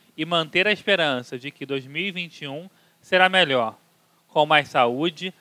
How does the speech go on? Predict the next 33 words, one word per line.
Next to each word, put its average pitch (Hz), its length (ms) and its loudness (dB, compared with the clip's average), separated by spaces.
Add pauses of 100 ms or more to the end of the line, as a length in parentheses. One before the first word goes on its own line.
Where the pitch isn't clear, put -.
(140)
amor 143 520 0 (240)
e 185 80 -6
respeito 196 800 0 (260)
uns 240 200 -6
pelos 185 360 -2
outros. 110 440 -6 (480)
E 156 80 -6
que - 120 -2
a 139 140 4
gente 156 540 -2
não 170 180 -8
se 160 120 -16
esqueça 165 720 -4 (280)
de 131 180 2
aproveitar 196 760 2 (160)
cada 214 540 4
dia 156 320 -4
do 147 180 -6
ano 139 400 -4 (280)
que 156 80 -8
está 151 420 4 (300)
chegando, 165 840 0
porque 151 480 0 (460)
cada 160 560 6
minuto 156 460 -8
importa", 135 680 -4 (300)
foi 165 140 0
o - 20 -2
que 165 100 -8
escreveu 139 460 -4
aqui 131 220 -2
a 190 100 4
Fátima. 170 580 0